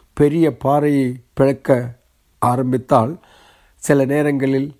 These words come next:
ஏன் பல நேரங்களில் கைதான் வலிக்குமோ ஒழிய அந்த கடப்பாறைக்கு பாறை இடம் கொடுக்காது. ஆனால் அதே பாறை ஒரு சாதாரண இளம்,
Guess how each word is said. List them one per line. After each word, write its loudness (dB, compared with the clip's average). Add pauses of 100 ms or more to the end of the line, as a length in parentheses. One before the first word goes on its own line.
ஏன் -2
பல 2
நேரங்களில் -2
கைதான் 0
வலிக்குமோ -2
ஒழிய -2 (160)
அந்த -2
கடப்பாறைக்கு -2 (500)
பாறை 0
இடம் 0
கொடுக்காது. -4 (320)
ஆனால் 0
அதே 2
பாறை -2 (640)
ஒரு 0 (400)
சாதாரண 2 (1400)
இளம், 0